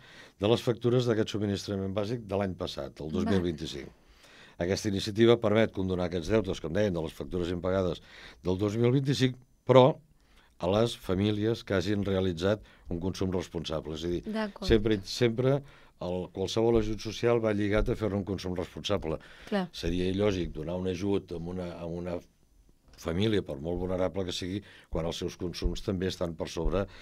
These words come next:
Speaker 2: Mhm.
Speaker 1: d'aquest, d'aquest, diguéssim, consum responsable.
Speaker 2: Clar.
Speaker 1: És un pas més per garantir el dret a l'aigua i per acompanyar les llars vulnerables, defensant alhora, el que dèiem, el consum responsable lligat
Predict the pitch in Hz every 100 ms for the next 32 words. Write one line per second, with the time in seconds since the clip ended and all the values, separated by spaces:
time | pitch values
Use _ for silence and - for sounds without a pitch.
0 | - - 214 - 87 85 95 82 85 -
1 | _ - 87 82 80 95 90 87 92 85
2 | 82 - 76 - 69 - - - - 180
3 | - - - - 113 110 95 95 110 120
4 | 104 98 95 90 92 92 98 87 110 117
5 | 127 127 101 98 95 90 87 92 92 87
6 | 101 107 110 113 123 107 95 80 95 98
7 | 101 104 120 - 71 69 85 76 64 -
8 | - - 76 87 82 104 107 - 113 101
9 | 117 113 120 139 - - - - - -
10 | 98 98 98 110 120